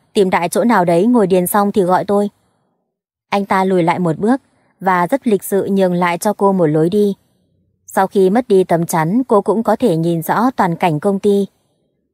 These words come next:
Khu làm việc bé xíu, có tổng cộng khoảng mười vị trí. Bên trái có hai phòng làm việc riêng, mang tính tượng trưng. Vì cảnh tượng này chấn động quá lớn,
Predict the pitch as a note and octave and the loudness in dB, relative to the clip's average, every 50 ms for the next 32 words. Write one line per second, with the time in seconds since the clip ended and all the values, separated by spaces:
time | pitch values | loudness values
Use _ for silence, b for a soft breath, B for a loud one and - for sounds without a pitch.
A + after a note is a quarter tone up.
0 | _ _ _ - - B3+ A#3+ A3+ G3 F#3 G#3+ G3+ F#3 - F#3 F3 F#3+ F#3 - F#3+ | _ _ _ 0 0 2 2 2 0 0 0 -2 0 0 0 0 0 0 0 0
1 | F#3 F#3 G3+ C4 D4 - _ _ _ _ _ _ - F#3 G#3+ - C#4 G#3 F3+ - | 0 2 2 0 -2 -4 _ _ _ _ _ _ -2 0 0 0 0 -2 0 0
2 | G3 F#3 F3+ F#3+ - - G3+ E3+ E3 E3+ F3+ F#3 F3+ F3 F3+ G#3 F3 E3 - G3 | 0 0 0 -2 -2 0 0 0 0 0 0 0 0 0 -2 -4 -4 -4 -2 -2
3 | F3+ F3 G3 B3+ C#4+ - _ _ _ _ _ _ - G3 G3 G3 F#3+ - F3+ E3+ | 0 0 0 0 -2 -6 _ _ _ _ _ _ -2 0 0 0 0 -2 -2 -2
4 | E3+ - F3 F#3+ G#3 G#3+ G#3 G3+ - G3 F3 E3+ F3 E3 E3 D#3+ F3+ F3 E3 - | 0 -2 -2 -2 0 -2 -2 0 0 0 0 0 0 0 0 0 -2 -2 -2 -2
5 | - G#3 G3+ G#3 G3+ F#3 - _ _ - F3 F3 F3 - - E3 E3+ G3+ - - | 0 0 0 0 0 -4 -8 _ _ -2 -2 -2 0 -2 -2 -2 -2 -2 -2 -2
6 | G#3 A#2 F#3 - G#3 G3+ G3+ F#3+ - _ _ _ _ _ _ _ _ _ _ _ | -4 -2 -2 -2 0 0 0 -2 -4 _ _ _ _ _ _ _ _ _ _ _
7 | _ _ G#3 G#3 G3 F#3+ - F#3+ E3+ E3 G#3 D#3+ F#3 F3+ E3+ E3+ E3 - F#3 F#3 | _ _ 2 2 2 2 0 0 0 0 -2 -2 0 0 0 0 0 -2 -2 -2
8 | G#3+ A#3 C4 - - - F#3 E3+ F#3 F3+ F3+ F3+ F3 G3+ B3+ | 0 0 0 -2 0 0 0 0 2 2 2 2 2 2 0